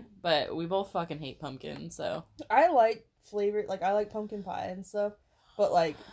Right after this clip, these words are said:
Speaker 1: Pumpkin
Speaker 2: pumpkin
Speaker 1: beer?
Speaker 2: flavoring is, like, not the business.
Speaker 1: Yeah, I'm not a fan.
Speaker 2: Um,
Speaker 1: I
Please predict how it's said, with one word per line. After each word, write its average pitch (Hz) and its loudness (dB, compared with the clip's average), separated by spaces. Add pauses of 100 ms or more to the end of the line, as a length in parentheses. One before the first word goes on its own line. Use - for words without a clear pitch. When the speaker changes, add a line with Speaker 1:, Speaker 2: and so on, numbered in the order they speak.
Speaker 1:
Pumpkin 226 0
Speaker 2:
pumpkin 170 -4
Speaker 1:
beer? - -
Speaker 2:
flavoring 220 0
is, 208 -4
like, 135 -4 (380)
not 175 -10
the 180 -14
business. - -12
Speaker 1:
Yeah, - -8 (120)
I'm 156 -6
not 135 -6
a 123 -8
fan. - -16
Speaker 2:
Um, 147 -4 (920)
Speaker 1:
I 208 0